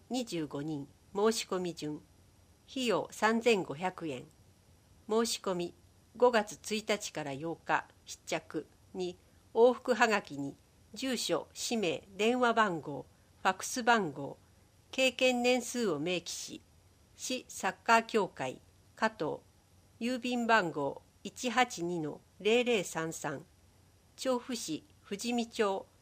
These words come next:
二の六の二の一一一、電話零九零八八五五の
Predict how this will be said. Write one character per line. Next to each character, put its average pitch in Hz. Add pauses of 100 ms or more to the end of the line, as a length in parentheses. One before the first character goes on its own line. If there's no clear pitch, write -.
(140)
二 254
の 202
六 156
の 185
二 170
の 151 (180)
一 226
一 214
一、 143 (920)
電 233
話 208 (100)
零 233
九 233
零 160 (440)
八 208
八 240
五 180
五 165
の -